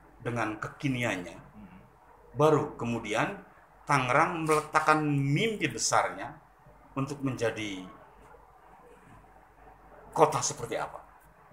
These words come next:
Speaker 1: Kalau melihat masa silamnya, seperti digambarkan di awal,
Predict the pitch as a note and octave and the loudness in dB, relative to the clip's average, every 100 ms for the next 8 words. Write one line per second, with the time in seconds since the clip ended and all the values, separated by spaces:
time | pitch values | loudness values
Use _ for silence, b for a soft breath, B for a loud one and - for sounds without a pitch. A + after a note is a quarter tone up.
0 | - - - - - C#3+ C#3 C#3+ C#3 C#3+ | -20 -20 -20 -16 2 4 6 4 2 0
1 | C3+ C#3 E3+ G3 G#3+ G#2 - - - - | 0 0 2 2 2 0 -8 -14 -20 -20
2 | - - B2 A#2 B2 G#2+ G#2 F#2 F2+ G2+ | -20 -14 -12 -8 -8 -4 -4 -4 -6 -6
3 | G2 F#2 E2+ A#2 - | -4 -2 -2 -4 -6